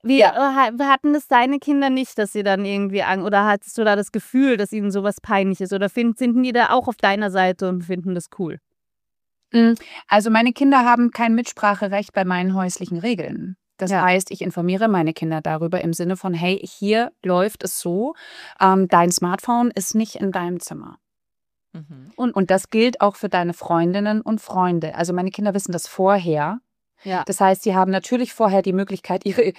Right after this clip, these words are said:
Speaker 2: ihre Freunde zu instruieren mit, „Hey, meine Mama ist da ein bisschen anstrengend.“
Speaker 1: Mhm.
Speaker 2: Ja, ich gehe auch nicht hin und bin super anstrengend, sondern ich sag, „Ich bin übrigens der anstrengende Part der Elternteile. Ich bin so eine Mama, die ein Thema mit Smartphones hat und deswegen dürfen die hier draußen bleiben.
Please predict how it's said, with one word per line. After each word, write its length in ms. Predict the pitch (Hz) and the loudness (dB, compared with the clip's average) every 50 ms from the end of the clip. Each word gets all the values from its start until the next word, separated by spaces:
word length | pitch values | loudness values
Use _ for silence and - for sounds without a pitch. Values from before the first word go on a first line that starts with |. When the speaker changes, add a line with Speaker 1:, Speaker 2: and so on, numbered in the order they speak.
| _ _ | _ _
Speaker 2:
ihre 180 | - 196 - | -6 -6 -6
Freunde 380 | - - - - 190 196 - - | -8 -6 -4 -2 2 2 2 0
zu 120 | - - 202 | 0 -2 -4
instruieren 720 | - 185 190 - - - - 190 - 196 202 220 233 220 | -4 -4 -6 -6 -8 -6 -4 -4 -2 0 2 2 2 0
mit, 100 | 202 185 | 0 -2
„Hey, 140 | 190 190 190 | -2 -2 -2
meine 180 | 190 185 175 | -4 -4 -4
Mama 220 | 175 180 190 196 196 | -4 -4 -4 -6 -6
ist 100 | 196 - | -6 -8
da 60 | 185 | -8
ein 80 | 180 | -8
bisschen 180 | 180 170 - 170 | -8 -10 -10 -10
anstrengend.“ 600 | 170 175 202 - - - - 233 247 262 294 339 - _ _ _ _ | -8 -8 -10 -10 -10 -8 -6 -4 -4 -4 -4 -6 -10 _ _ _ _
Speaker 1:
Mhm. 80 | - 208 | -6 -2
Speaker 2:
Ja, 120 | 208 190 | -2 -2
ich 120 | - - - | -2 -2 -2
gehe 160 | 226 220 - | 0 0 0
auch 80 | 214 - | 0 -2
nicht 160 | 214 202 - | -4 -6 -2
hin 160 | - 214 220 | -2 -2 0
und 140 | 226 208 - | 0 -2 -2
bin 120 | 202 185 | -2 -2
super 280 | 175 170 202 180 202 175 | -2 -4 -4 -4 -4 -4
anstrengend, 240 | 180 208 214 214 185 | -4 -6 -6 -4 -2
sondern 120 | 196 190 | -2 -2
ich 60 | 185 | 0
sag, 200 | - 202 196 - _ _ | 0 -2 -2 -2 _ _
„Ich 240 | - 240 254 - - | -2 -2 -2 0 0
bin 180 | - 214 214 208 | 0 0 0 0
übrigens 540 | - 208 185 185 202 196 196 208 202 - - | 0 -4 -4 -2 -4 -2 -2 -2 -4 -6 -4
der 240 | - 185 185 175 - - | -4 -4 -4 -4 -6 -6
anstrengende 500 | - 196 190 - - - 180 165 160 165 | -8 -8 -8 -8 -8 -8 -6 -6 -6 -8
Part 340 | 151 - - 151 151 147 - | -8 -8 -10 -10 -10 -10 -12
der 120 | 156 151 151 | -12 -10 -8
Elternteile. 680 | 156 151 147 156 151 147 135 147 151 151 160 202 240 277 - _ _ - - _ _ _ | -10 -8 -6 -8 -8 -6 -6 -6 -4 -2 0 0 0 -2 -6 _ _ -20 -20 _ _ _
Ich 320 | - 220 254 294 - - | 0 2 2 0 -2 -2
bin 160 | - 202 170 160 | -2 0 0 0
so 120 | 147 175 | 0 0
eine 120 | 147 147 | 0 0
Mama, 380 | 147 147 143 151 170 202 220 220 | 0 0 0 2 2 2 2 0
die 180 | 185 196 190 180 | -2 -4 -4 -4
ein 140 | 175 165 | -4 -6
Thema 400 | - - - 226 247 240 226 185 | -6 -4 -2 0 2 4 2 2
mit 140 | 175 170 170 | 0 -2 -4
Smartphones 440 | - 196 190 202 - 185 170 160 - | -4 -6 -6 -4 -4 -6 -6 -4 -4
hat 140 | 165 180 - | -6 -6 -6
und 100 | 190 175 | -6 -8
deswegen 260 | 185 - - 190 175 | -8 -8 -8 -8 -6
dürfen 200 | 170 185 - 190 | -8 -8 -10 -8
die 100 | 160 175 | -10 -8
hier 140 | 160 180 175 - | -6 -6 -8 -8
draußen 560 | - - - 165 165 165 170 165 - - 151 139 | -6 0 2 2 2 2 0 -2 -4 -8 -8 -6
bleiben. 480 | 147 131 117 113 120 - 123 - 185 | -6 -6 -6 -6 -6 -8 -8 -10 -10